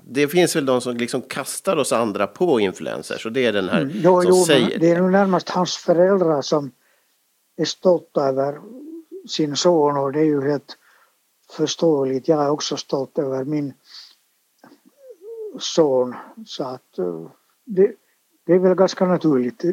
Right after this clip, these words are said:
Speaker 2: det hela.
Speaker 1: Jo, det är det, och vi, vi diskuterar också vid det tillfället när vi pratar om influencer, att är man influencer över sin,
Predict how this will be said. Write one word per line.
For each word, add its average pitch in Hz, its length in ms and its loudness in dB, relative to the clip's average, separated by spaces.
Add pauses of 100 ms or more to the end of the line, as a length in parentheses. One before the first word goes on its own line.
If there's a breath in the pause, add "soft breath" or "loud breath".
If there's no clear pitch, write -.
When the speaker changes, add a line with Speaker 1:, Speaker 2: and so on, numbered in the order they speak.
Speaker 2:
det 147 120 -4
hela. 120 360 -8 (240 loud breath)
Speaker 1:
Jo, 151 180 2
det 147 120 4
är 143 80 8
det, 131 80 6
och 131 180 4
vi, 135 100 2
vi 131 160 -2
diskuterar 131 540 0
också 117 280 0
vid 110 140 0
det 98 460 0
tillfället 101 520 -2
när 101 100 0
vi 98 60 0
pratar 101 300 0
om - 80 2
influencer, 101 480 0
att 98 200 -2
är 113 180 0
man 107 220 2
influencer 95 640 -2
över 90 240 -4
sin, 90 300 -6